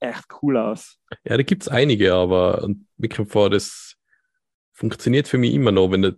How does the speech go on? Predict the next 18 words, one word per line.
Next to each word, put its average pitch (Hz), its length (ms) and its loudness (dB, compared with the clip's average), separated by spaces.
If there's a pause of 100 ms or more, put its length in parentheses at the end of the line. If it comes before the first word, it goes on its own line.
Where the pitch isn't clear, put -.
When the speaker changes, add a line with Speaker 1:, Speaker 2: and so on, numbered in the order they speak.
Speaker 2:
der 104 80 2
Level 127 320 2
irgendwie 117 240 2
gut 143 220 0
gemacht 123 300 0
ist, - 200 -4
dann 107 140 0
ist - 140 -6
mir 107 80 0
das 107 120 0
auch 95 140 2
egal, 95 400 0
dass 92 160 -4
das 95 200 -4
irgendwie 95 260 -4 (840)
einen 101 220 -2
Retro-Look 107 580 0
hat. - 480 -6